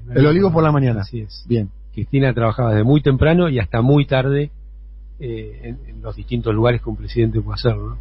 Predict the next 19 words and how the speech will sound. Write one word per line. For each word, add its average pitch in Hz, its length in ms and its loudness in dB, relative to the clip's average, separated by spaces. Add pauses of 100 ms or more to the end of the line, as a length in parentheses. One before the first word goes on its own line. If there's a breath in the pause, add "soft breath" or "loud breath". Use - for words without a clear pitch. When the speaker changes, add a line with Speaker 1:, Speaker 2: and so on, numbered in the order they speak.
Speaker 2:
Muy 135 220 6
bien. 95 180 0
¿Esa 135 220 2
reunión 156 240 4
estás 143 260 2
vos? 202 440 2 (200)
Speaker 1:
Además, 127 500 2 (340)
con 120 160 4
una 135 180 6
precisión 127 600 4
de, 113 240 2
de 113 120 2
números 127 580 4
y 117 40 0
un, 107 380 -2 (180)
una 127 200 6
demanda 131 460 4
y 117 100 4
una, 117 420 2